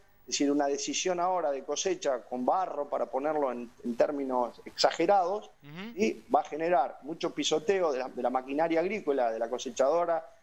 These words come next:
Speaker 1: y del autodescargable, eso genera compactación, y hacia adelante, obviamente, eso, ese, ese daño en, en el suelo termina pa-, pagando un costo. Ahora, esto adelantó la cosecha,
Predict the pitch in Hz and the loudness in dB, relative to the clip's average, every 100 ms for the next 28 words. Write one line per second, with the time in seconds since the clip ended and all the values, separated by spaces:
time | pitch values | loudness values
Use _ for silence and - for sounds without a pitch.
0 | _ - 127 135 139 143 139 147 160 185 | _ -2 0 0 0 -2 -2 -2 0 0
1 | 202 196 185 139 139 160 151 151 160 160 | 0 -4 -6 -8 -4 -2 -2 0 -2 0
2 | 165 190 202 196 _ _ 127 135 - 139 | 0 0 -2 -4 _ _ 0 0 2 0
3 | 143 165 175 156 156 151 160 170 180 185 | 2 0 -2 -4 -2 -2 -4 -2 -2 -2
4 | - 151 - 147 156 - 147 123 - 147 | -4 -4 -2 0 0 2 0 2 0 2
5 | 143 156 175 196 202 - _ _ - - | 2 0 -2 -4 -4 -12 _ _ -20 -2
6 | 123 127 131 135 143 - 180 190 185 139 | 0 2 2 0 0 0 0 0 -2 -4
7 | 156 156 151 - - 123 - _ - 123 | -2 -2 -2 -4 -4 -8 -8 _ -4 2
8 | 139 151 147 147 - 135 - - 98 _ | 2 2 -4 -2 0 0 -4 -12 -14 _
9 | _ - - - - - 143 165 151 123 | _ -20 -20 -20 -20 -14 0 2 2 -2
10 | - - _ _ _ _ 190 196 233 180 | -8 -18 _ _ _ _ -2 2 2 2
11 | 135 131 131 196 170 131 127 - 113 - | 0 -2 2 2 2 -2 -4 -8 -12 -12